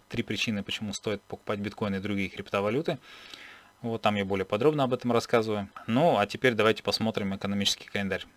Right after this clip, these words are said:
Что касается экономических новостей, у нас неделя достаточно спокойная. А, во вторник изменение числа заявок по пособию,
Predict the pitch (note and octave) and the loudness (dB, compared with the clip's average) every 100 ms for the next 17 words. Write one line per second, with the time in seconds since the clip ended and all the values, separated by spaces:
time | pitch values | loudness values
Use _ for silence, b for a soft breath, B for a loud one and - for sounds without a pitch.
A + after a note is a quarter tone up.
0 | - - - F3 - D#3 - B2+ A#2+ B2+ | -20 -12 -2 2 8 8 8 6 6 6
1 | - B2 - A#2 A#2 - - B2 G#2+ A2+ | 2 0 2 4 6 4 2 4 6 6
2 | A2 - B2 A#2+ G#2 G#2 - G#2 A2+ - | 4 4 4 4 4 2 4 2 0 0
3 | B2+ - G3 F#3 E3 C#3 B B B B | 0 4 4 4 2 0 B B B B
4 | B B _ B2 G#2+ G#2+ G#2 G#2 A#2+ - | B B _ -8 -6 -4 -4 4 4 6
5 | - C3 A#2 G2+ - - - A2 G#2+ A#2+ | 6 6 6 4 -4 -8 -2 0 4 4
6 | A2 - A#2 G#2+ A2+ A2+ A2 G#2 - B2 | 4 2 2 2 4 6 4 2 2 -2
7 | - - C#3 A2 G#2 | 0 0 0 0 -6